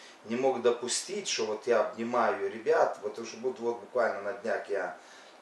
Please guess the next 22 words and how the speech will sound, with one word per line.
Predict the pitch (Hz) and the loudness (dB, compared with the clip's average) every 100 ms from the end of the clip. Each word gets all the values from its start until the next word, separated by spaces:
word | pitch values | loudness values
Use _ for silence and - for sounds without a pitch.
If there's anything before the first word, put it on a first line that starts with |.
| - | -6
э, | 98 98 98 95 95 95 | -2 0 2 0 0 0
обнимал | 110 - 113 117 117 107 | 0 -2 0 4 6 4
Николая, | 107 98 101 101 98 95 92 87 | 0 -6 0 2 2 2 0 0
э, | 87 82 87 87 82 78 80 - - - - 101 | -2 0 -2 -2 -4 -8 -10 -14 -16 -18 -16 -14
жену | 92 113 110 107 104 98 | -4 -4 -2 -6 -8 -8
его, | 92 87 92 | -8 -6 -6
они | 95 | -6
приезжали, | 98 95 98 101 95 | -2 0 2 0 0
у | |
них | 90 | -8
день | 92 98 | -8 -8
рождения | 90 87 95 90 87 | -8 -8 -8 -6 -4
было, | 104 90 - - - - - - - | -2 -2 -6 -14 -20 -20 -20 -20 -18
и | 101 104 107 101 | -12 -4 0 0
вот | 101 - | -2 -10
сильное | - - 147 135 113 | -6 -6 -2 -2 -2
свидетельство | - 117 113 - 113 110 104 95 101 | -2 -8 -10 -2 0 0 -2 -6 -6
было | 92 95 92 | -4 -2 -4
в | - | -4
церкви | - 95 90 - 90 | -2 0 0 -6 -8
о | 90 87 95 | -4 -2 -4
чуде | - 117 110 | -6 -10 -10